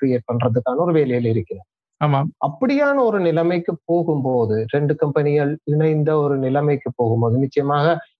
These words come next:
Speaker 1: Amazon-ஓடு சேர்வதற்கு சாத்தியம் இல்லை என்று தான் நான் நினைக்கிறேன், என்னோட கருத்து.
Speaker 2: ம்.
Speaker 1: ஆ, Amazon மாதிரியாக இருக்கிற வேற சில கம்பெனிகள் இருக்குது வந்து உங்களுக்கு, Walmart மாதிரி அப்படியான வேற அடுத்த லெவல்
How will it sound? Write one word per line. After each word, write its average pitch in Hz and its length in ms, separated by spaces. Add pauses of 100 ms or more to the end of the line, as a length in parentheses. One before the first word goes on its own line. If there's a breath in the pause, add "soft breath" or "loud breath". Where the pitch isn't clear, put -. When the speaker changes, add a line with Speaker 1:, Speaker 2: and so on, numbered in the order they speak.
(120)
Speaker 1:
Amazon-ஓடு 165 580
சேர்வதற்கு 143 580
சாத்தியம் 139 480
இல்லை 139 180
என்று 147 180
தான் 175 160
நான் 131 160
நினைக்கிறேன், 110 400
என்னோட 139 360
கருத்து. - 520 (280)
Speaker 2:
ம். 151 80
Speaker 1:
ஆ, 139 400
Amazon 180 380
மாதிரியாக 170 640
இருக்கிற 170 480 (260)
வேற 180 320
சில 180 260
கம்பெனிகள் 156 500
இருக்குது 135 340
வந்து 117 320
உங்களுக்கு, 113 500 (340)
Walmart 135 420
மாதிரி 123 380
அப்படியான 135 480
வேற 147 300
அடுத்த 139 280
லெவல் 156 220